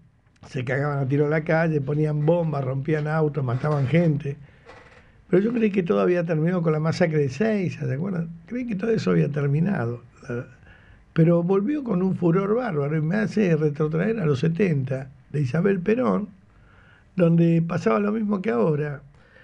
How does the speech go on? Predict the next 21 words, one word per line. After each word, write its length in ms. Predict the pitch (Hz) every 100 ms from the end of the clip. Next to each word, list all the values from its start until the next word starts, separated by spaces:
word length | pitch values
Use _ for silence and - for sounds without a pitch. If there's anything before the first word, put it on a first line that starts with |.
| - -
Manejaba 480 | 165 160 180 185 180
López 320 | 170 170 156
Rega 240 | 185 170
el 60 | 165
gobierno, 540 | 202 226 170 160 196 - - _ _ -
Isabel 420 | 131 170 170 185
estaba 300 | 156 175 175
escondida 440 | 165 160 160 175
en 80 | 156
algún 260 | 151 170 214
lado, 340 | - 123 127 - - - _ _ _ -
temblando 520 | - 127 139 151 151 156
de 100 | 185
miedo, 440 | 208 156 139 165 - - - - - - - - _
y, 760 | 185 160 156 151 147 147 147 151
y 160 | 165 165
toda 300 | 165 208 214
la, 220 | 175 143
la, 460 | 139 127 117 110 101 - - - - - - - - - - 180 170
los 540 | 156 151 143 135 -
fascinerosos 1000 | 160 156 170 170 180 220 - 143 120